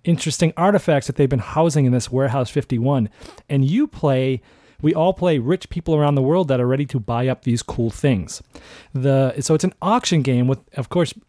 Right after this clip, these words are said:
Feduti designed it, so it's gotta be, have a little, a, a lot of zaniness to it. There's a card next to each player. In between you and the other player on both sides, you both get to look at that at the beginning of the game, and those are, like, cursed treasures that you don't want, but you only, it's some hidden information.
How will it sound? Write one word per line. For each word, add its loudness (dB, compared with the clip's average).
Feduti 2
designed 2
it, -8
so 0
it's -2
gotta 0
be, -4
have 0
a 0
little, 0
a, -12
a -2
lot 2
of 0
zaniness 0
to -4
it. -8
There's 2
a 0
card -2
next 0
to -6
each -4
player. -2
In 0
between 0
you 2
and 2
the 2
other 0
player 0
on 2
both 0
sides, -4
you 2
both -2
get -4
to 0
look 0
at -4
that 2
at -2
the -6
beginning 0
of 0
the -2
game, 0
and 0
those 0
are, 2
like, -4
cursed -2
treasures -4
that -6
you 0
don't 2
want, -4
but -6
you 4
only, 2
it's -4
some 0
hidden 2
information. -2